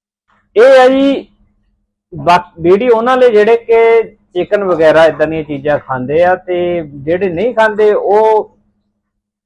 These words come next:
ਸ਼ਾਇਦ ਉਹਨਾਂ ਦੇ ਕੰਮ ਦੀ ਚੀਜ਼ ਨਹੀਂ ਹੋ ਸਕਦੀ ਇਹ, ਪਰ ਜਿਹੜੇ ਚਿਕਨ ਦੇ ਸ਼ੌਕੀਨ ਆ। ਸਾਡਾ ਕੰਮ ਕੀ ਹੈ ਜੀ? ਫੂਡ ਦਾ ਕੰਮ। ਆਪਾਂ ਹਰ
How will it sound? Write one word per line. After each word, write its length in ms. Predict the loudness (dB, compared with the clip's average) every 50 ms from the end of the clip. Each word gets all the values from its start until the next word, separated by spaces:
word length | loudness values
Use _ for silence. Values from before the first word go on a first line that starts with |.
| _ _
ਸ਼ਾਇਦ 340 | _ _ -2 0 0 -2 -4
ਉਹਨਾਂ 180 | -4 -2 -2 -2
ਦੇ 80 | -2
ਕੰਮ 260 | 0 -2 -2 -2 -2
ਦੀ 140 | -4 -6 -6
ਚੀਜ਼ 260 | -8 -10 -12 -12 -10
ਨਹੀਂ 180 | -8 -6 -6 -6
ਹੋ 140 | -6 -6 -6
ਸਕਦੀ 360 | -6 -8 -8 -10 -14 -14 -12
ਇਹ, 220 | -10 -8 -8 -8 -10 _ _ _ _ _ _ _ -2
ਪਰ 120 | 0 0
ਜਿਹੜੇ 320 | 0 0 0 0 2 0 0
ਚਿਕਨ 380 | -2 -6 -10 -6 -6 -4 -2
ਦੇ 120 | -2 -2 -4
ਸ਼ੌਕੀਨ 380 | -4 _ _ -12 -10 -8 -6
ਆ। 80 | -6 -6
ਸਾਡਾ 360 | -2 -2 -2 0 2 2 2
ਕੰਮ 280 | 2 2 0 0 -2 -6
ਕੀ 160 | -6 -2 -2
ਹੈ 80 | -2
ਜੀ? 140 | 0 -2 -4
ਫੂਡ 260 | -6 -4 -4 -4 -2
ਦਾ 140 | 0 0 0
ਕੰਮ। 260 | 0 0 -4 -4 -4
ਆਪਾਂ 280 | -6 -6 -4 -2 -2 -2
ਹਰ 280 | 0 0 0 0 -2 -4